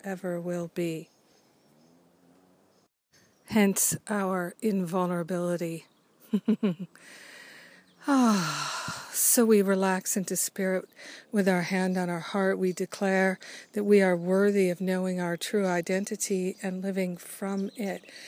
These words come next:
activating it. Yes. Yes, so grateful, so grateful to partner up with the higher Holy Spirit self. We call the name of God,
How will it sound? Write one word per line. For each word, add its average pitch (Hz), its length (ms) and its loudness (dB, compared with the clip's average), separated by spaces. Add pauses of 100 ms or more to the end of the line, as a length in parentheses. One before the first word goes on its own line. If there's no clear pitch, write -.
(200)
activating 190 800 0
it. - 400 -12 (240)
Yes. 185 720 -6 (1900)
Yes, 190 560 2
so - 420 0
grateful, 190 840 2
so 214 420 -2
grateful 196 800 0
to - 240 0
partner 196 480 0
up 185 260 -2
with 190 140 0
the 185 80 0
higher 190 400 0
Holy 185 380 -2
Spirit 185 500 -2
self. 190 460 -2
We 190 120 0
call 208 480 0
the 196 120 -2
name 190 360 0
of 175 220 -6
God, 190 420 0